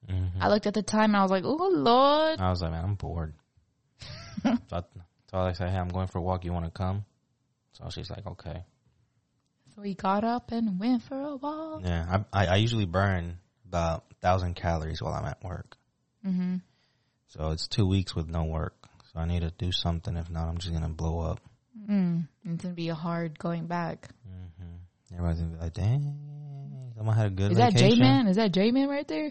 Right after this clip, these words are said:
Speaker 2: <laughs>
Speaker 1: What's J-Man?
Speaker 2: Jorge, J.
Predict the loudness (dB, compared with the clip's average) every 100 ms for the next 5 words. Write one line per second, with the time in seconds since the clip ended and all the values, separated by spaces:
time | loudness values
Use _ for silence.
0 | -4 2 4 4 0 -4 _ -20 -20 -12
1 | -6 -4 -2 -6 -10 _ _ -2 0 2
2 | 2 0 -4 _ -10 0 2 4 4